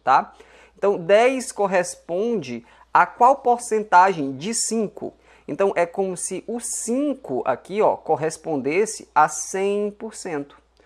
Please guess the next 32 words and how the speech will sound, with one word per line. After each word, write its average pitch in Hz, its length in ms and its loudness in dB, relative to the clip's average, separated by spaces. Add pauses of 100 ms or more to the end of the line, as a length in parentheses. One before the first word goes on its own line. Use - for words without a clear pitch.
(300)
O 131 100 -8
cinco 175 500 -6
corresponde 127 880 -4
a 131 200 2
cem 135 640 -6
por 127 180 -12
cento, 117 680 -10 (340)
tá? 135 300 2 (240)
Porque 143 200 -6
o 180 120 0
cinco 220 320 -8
corresponde 185 560 -2
a 175 180 4
essa 190 180 -4
distância 196 540 -6
X, 156 400 -8
do 160 220 -8
pé 208 460 2
da 151 200 0
escada 175 720 0 (240)
até 143 340 4
a 160 100 8
parede 160 520 -2
na 160 140 -4
qual 135 280 4
ela 143 140 -2
está 131 320 0
apoiada, 131 640 2
essa 110 200 -10
distânciazinha 135 600 -10
aqui, 170 240 -8
ó. 104 160 -2